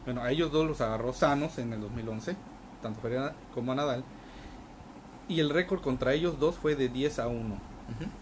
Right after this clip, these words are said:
Speaker 1: Nada más para entender el
Speaker 2: Sí.
Speaker 1: dominio que tuvo
Speaker 2: Sí.
Speaker 1: contra los, no es como que, "Ah, es que te eliminó otro y tú te cruzaste con el más pendejo que se cagó en el
Speaker 2: Sí.
Speaker 1: torneo y avanzó a semis".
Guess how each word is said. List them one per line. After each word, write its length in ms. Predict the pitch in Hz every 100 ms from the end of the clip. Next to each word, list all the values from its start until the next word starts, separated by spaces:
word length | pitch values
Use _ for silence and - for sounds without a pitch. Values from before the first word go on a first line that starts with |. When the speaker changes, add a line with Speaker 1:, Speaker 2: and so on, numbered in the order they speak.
| -
Speaker 1:
Nada 120 | 143
más 140 | 170 -
para 200 | 143 139
entender 400 | 135 127 131 165
el 100 | 156
Speaker 2:
Sí. 60 |
Speaker 1:
dominio 340 | 160 - 165 156
que 80 | 117
tuvo 380 | 160 220 202 -
Speaker 2:
Sí. 100 | 135
Speaker 1:
contra 280 | 143 127
los, 160 | 123 127
no 200 | 135 180
es 100 | 190
como 360 | - 180 156 -
que, 100 | 151
"Ah, 180 | 196 220
es 140 | 196
que 100 | 202
te 120 | 208 156
eliminó 480 | 143 147 156 180
otro 240 | 226 247 202
y 60 | 165
tú 120 | 180
te 120 | 190
cruzaste 440 | 160 131 180 175
con 160 | 143 135
el 60 | 131
más 140 | 160
pendejo 380 | - 139 156 165
que 100 | 131
se 140 | 131
cagó 280 | 117 123 139
en 80 | 156
el 80 | 139
Speaker 2:
Sí. 60 |
Speaker 1:
torneo 400 | 135 135 208 233
y 80 | 175
avanzó 300 | 127 123 127
a 40 | 165
semis". 320 | 226 254